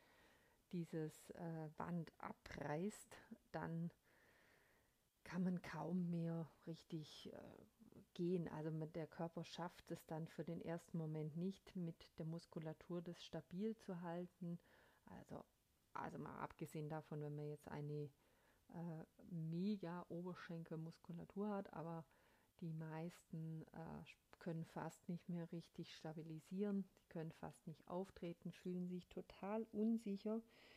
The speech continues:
und man kann das dann auch sehr, sehr leicht testen, indem man das Knie so neun, äh, circa dreißig Grad beugt und dann, äh, versucht, es sozusagen seitlich aufzuklappen. Ähm, also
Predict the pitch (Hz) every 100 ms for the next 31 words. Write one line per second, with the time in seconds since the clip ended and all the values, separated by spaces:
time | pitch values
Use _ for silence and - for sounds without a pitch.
0 | - - _ 240 190 180 190 - 175 175
1 | - 175 175 175 170 170 - - 165 180
2 | 180 175 175 180 - 208 214 - - 190
3 | 185 190 185 175 175 175 170 170 - -
4 | - - - _ - 185 196 202 - 165
5 | - 165 160 160 170 - - 151 147 -
6 | 165 165 - - 160 - - - 170 -
7 | - 175 208 220 - - - - _ -
8 | 170 - - 160 156 165 - - - -
9 | _ - 170 170 165 - 170 - 180 185
10 | - - - - 160 - 160 156 151 151
11 | 143 - 147 165 - 151 - 170 196 -
12 | 190 - 180 165 - 165 - - - -
13 | - - - - - _ - 165 151 151
14 | 147 - 151